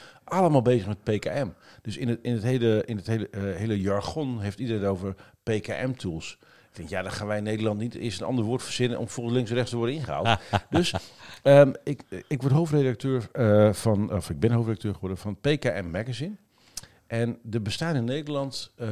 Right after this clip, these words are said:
Speaker 1: drie vaktijdschriften voor informatieprofessionals. A G Connect, de, eh, de oude automatiseringsgids. Eh, O D Magazine voor overheidsdocumentatie en I P Magazine, veel voor bibliotheken en, eh,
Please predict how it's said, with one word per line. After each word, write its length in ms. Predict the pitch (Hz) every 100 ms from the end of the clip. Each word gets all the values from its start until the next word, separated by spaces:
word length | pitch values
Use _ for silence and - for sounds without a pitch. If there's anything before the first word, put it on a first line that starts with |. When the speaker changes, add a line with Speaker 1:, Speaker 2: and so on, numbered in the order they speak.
| 107
Speaker 1:
drie 240 | 92 160 147
vaktijdschriften 800 | 170 - 131 110 - 117 - 110
voor 180 | -
informatieprofessionals. 1400 | 110 101 113 107 - - 101 - 123 - 92 76 - - _ - _ _ -
A 100 | 120
G 220 | - 117
Connect, 420 | - 101 143 -
de, 80 | -
eh, 280 | 87 95 95
de 100 | 90
oude 220 | 87 87
automatiseringsgids. 1000 | 80 87 90 82 - 131 135 - 156 - _ - _ _
Eh, 120 | 101 107
O 180 | 120 113
D 200 | 110 110
Magazine 500 | 98 120 127 - 151
voor 180 | 139 -
overheidsdocumentatie 1040 | 117 123 120 95 113 107 101 95 101 101 101
en 120 | 101
I 140 | 143 110
P 280 | 113 92 85
Magazine, 380 | 78 71 73
veel 220 | 71 95 82
voor 140 | 87
bibliotheken 720 | 82 78 85 87 82 82 78
en, 0 |
eh, 220 | 78 76